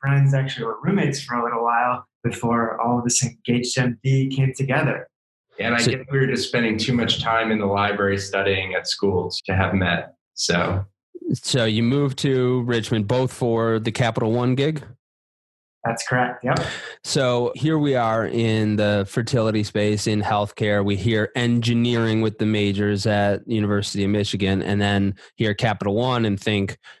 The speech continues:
Speaker 3: financial. What are engineers doing at Capital One Financial?
Speaker 2: So I was actually in finance.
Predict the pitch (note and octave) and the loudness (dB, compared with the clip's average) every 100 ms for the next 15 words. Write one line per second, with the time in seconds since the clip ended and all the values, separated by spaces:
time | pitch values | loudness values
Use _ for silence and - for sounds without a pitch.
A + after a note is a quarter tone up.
0 | _ _ A#2 A2 A#2 C3 C3 G#2+ F#2+ G2 | _ _ -2 0 0 0 0 0 0 -2
1 | - - - - B2+ D#3+ D3 D#3 D3 B2+ | -6 -14 -12 -4 0 4 2 2 2 2
2 | B2 B2 A#2 A2 G#2 A#2 G#2+ G2 F#2 F#2+ | 2 2 2 0 0 0 0 2 0 -2
3 | F#2 - G2+ F#2+ F2+ - _ - A2 G2 | -4 -2 0 2 0 -6 _ -2 0 0
4 | G2+ F#2 F2+ F2 F#2 E2+ D#2+ - - - | 0 0 0 0 0 2 0 0 -2 -4
5 | - - - - C#3 C3+ C3+ C3 C3 C3 | -10 -4 -4 -2 0 2 2 2 0 -2
6 | C3 - B2+ F3 G3 D#3+ D#3 D3+ - C#3+ | -6 -4 0 0 0 0 0 0 0 0
7 | C3+ B2 A#2+ G2+ G2+ - G2+ B2 C#3+ D#3 | 2 2 0 0 -2 -2 0 2 2 0
8 | D#3+ - - | -2 -2 -6